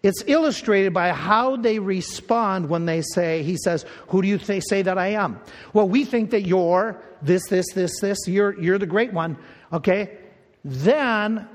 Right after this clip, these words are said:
when I tell you something, how will you respond? I can show you how you shouldn't respond, and then from the text, I can show you what Jesus says. Here's the way you should respond to me.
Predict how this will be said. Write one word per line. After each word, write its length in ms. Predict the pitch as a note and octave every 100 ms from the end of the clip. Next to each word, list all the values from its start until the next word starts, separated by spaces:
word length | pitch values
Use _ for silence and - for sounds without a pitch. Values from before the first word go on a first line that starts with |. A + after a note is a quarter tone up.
| F#4
when 240 | F3 F3
I 220 | F#3 A3+ C#4+
tell 360 | - C4+ C#4+
you 220 | C4+ G#3
something, 600 | E3+ - D#3+ D#3 E3 E3+
how 340 | D#3+ C#3 F3+ G3
will 240 | G3 F#3
you 180 | E3+ D#3+
respond? 880 | D3 D3+ - - - A3 E3 - - _ _ _ _ _ _ _ _ _ _ _
I 80 | E3
can 160 | F3 F#3+
show 220 | - B3+
you 180 | A#3 F3
how 180 | F3+
you 220 | F#3+ E3+ D#3
shouldn't 560 | - - C4 A#3 A3+
respond, 680 | D#3 D3 - - C#3+ C#3+ D3+ -
and 160 | E3
then 140 | G3+ G#3+
from 180 | G#3
the 80 | F3+
text, 360 | F3 G3 F#3 -
I 140 | D#3+ D#3
can 180 | E3
show 200 | C#3+ -
you 120 | F3+ D#3
what 160 | D3
Jesus 440 | A#2+ F3 E3 D3 C#3 -
says. 340 | D#3+ D#3+ - - - - _ _ _
Here's 280 | - G3 F3
the 80 | D#3+
way 140 | D#3
you 100 | C3
should 400 | - - C4 D3
respond 600 | C3 A#2 - C3+ A#2+ A2
to 100 | A2
me. 240 | G#2+ B1+